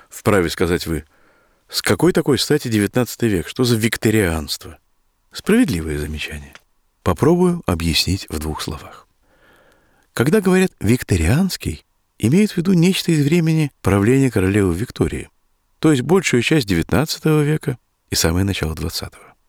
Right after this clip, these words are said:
Именно это время считается золотым веком, и не только в Британии, где Виктория правила, но практически и во всей Европе, одной из важнейших стран которой тогда была и наша Россия. Время великого искусства,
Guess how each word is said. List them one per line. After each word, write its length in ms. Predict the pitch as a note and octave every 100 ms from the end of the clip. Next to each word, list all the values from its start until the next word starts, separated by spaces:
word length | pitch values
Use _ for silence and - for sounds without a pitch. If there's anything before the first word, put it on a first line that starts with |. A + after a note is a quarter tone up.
| _ _ _ _ _ _ _ _
Именно 400 | D3+ E3+ D#3+ D#3+
это 260 | - E3+ -
время 400 | D2 C#2+ C#2 - _ _ _ _ - _ _
считается 640 | - - G2 G#2+ F#2+ E2
золотым 460 | F2+ G2 F#2+ F#2+ D#2+
веком, 400 | F2+ - C#2+ - _ _ _ -
и 80 | F#2+
не 60 |
только 200 | G#2+ F3+
в 60 | G3
Британии, 600 | F3 - F#2+ D2 C2+ -
где 200 | - -
Виктория 420 | D#2 - D#2+ C#2+
правила, 500 | C2+ F#2+ D2 C#2 D2 - _ _ _ _
но 160 | G2+ G2
практически 580 | F#2 - - - -
и 60 | G#2
во 100 | F#2
всей 240 | - G2+
Европе, 540 | A2+ D#3+ A#3 A3 - - _ _ _ _ _ _
одной 340 | - F2 G2 G#2
из 80 | F2
важнейших 600 | G2 E2+ G2 A#2+ - -
стран 320 | - E2 D#2+
которой 460 | D2 D#2+ - E2+ G2
тогда 380 | A2+ F#2+ E2 D#2
была 260 | D2 D#2+
и 60 | E2
наша 280 | D2 D2 E2
Россия. 440 | G2 - C2 - _ _ _ _ _ _ _ _ _ -
Время 360 | D#2+ F#2 A2+
великого 560 | A2 G2+ A2+ B2+ C#3 C3
искусства, 580 | B2+ - C3+ - -